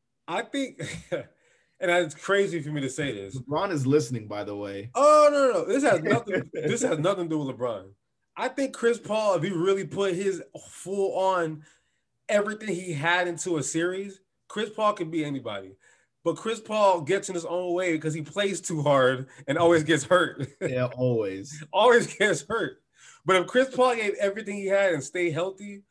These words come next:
Speaker 1: and everybody around him, 'cause he, he, he, he makes sure his players come. Like,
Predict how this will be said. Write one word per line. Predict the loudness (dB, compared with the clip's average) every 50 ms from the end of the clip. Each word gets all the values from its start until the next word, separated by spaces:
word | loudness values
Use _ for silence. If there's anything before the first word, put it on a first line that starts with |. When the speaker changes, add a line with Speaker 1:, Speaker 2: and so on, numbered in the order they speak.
| _ _ _ _ _ -6
Speaker 1:
and | -4 -4 -4 -2
everybody | -2 -2 -2 0 2 2 2 2 0
around | 0 0 0 0 0 0 -2 -4
him, | -4 -6 -6 -10 -12 -12 -14 _ _
'cause | -6 -4 -4 -4 -8 -14 _ _ _ _ _ _
he, | -8 -6 -4 -4 -4 -6
he, | -10 -10 -10 -10 -12 -12 -14 -16
he, | -16 -18 -20 -20 _ _ _ _ _ _ _ _ _ _ _
he | -14 -8 -6 -6 -2
makes | 0 0 0 0 -2 -2
sure | 0 0
his | 2 2 0 -2
players | -2 -2 -2 0 0 0 -2 -4
come. | -4 -4 -4 -2 -2 0
Like, | -2 -2 -2 -4 -8